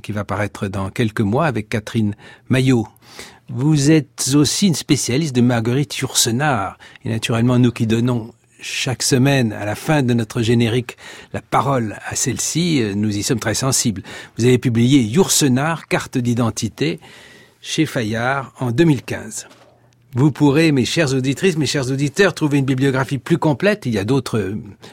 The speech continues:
biographies importantes de Saint-Jean de Perse sur notre site avec les références des documents sonores que nous avons utilisés. Vous pourrez également écouter,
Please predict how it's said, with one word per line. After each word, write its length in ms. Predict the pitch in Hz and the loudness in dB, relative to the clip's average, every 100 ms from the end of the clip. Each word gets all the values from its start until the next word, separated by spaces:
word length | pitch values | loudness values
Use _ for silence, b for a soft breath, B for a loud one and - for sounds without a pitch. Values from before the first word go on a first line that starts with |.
| B _ | B _
biographies 540 | 113 127 113 113 - | 0 2 2 -2 -2
importantes 540 | 104 - 101 - 117 95 | -2 -4 -6 -2 -2 -2
de 80 | |
Saint-Jean 300 | 90 101 101 | -6 -6 -8
de 40 | 98 | -4
Perse 220 | 151 151 B B B B | -4 -4 B B B B
sur 220 | - 160 | 2 4
notre 240 | 127 117 | 2 -2
site 260 | - 165 156 | -4 -2 0
avec 200 | 123 107 | 0 0
les 80 | 110 | -2
références 420 | 113 120 120 147 | 0 0 2 2
des 120 | 113 | 0
documents 360 | 110 - 117 120 | -2 -2 0 2
sonores 380 | - 135 147 | 2 2 0
que 80 | - | 0
nous 140 | 127 147 | 0 2
avons 160 | 143 | 0
utilisés. 520 | 113 - 95 90 165 | -2 -6 -12 0 0
Vous 100 | 147 | 0
pourrez 260 | 120 107 127 | -4 -4 -4
également 320 | 104 90 120 | -4 -4 -2
écouter, 460 | 127 - 107 147 | -2 -4 -6 -4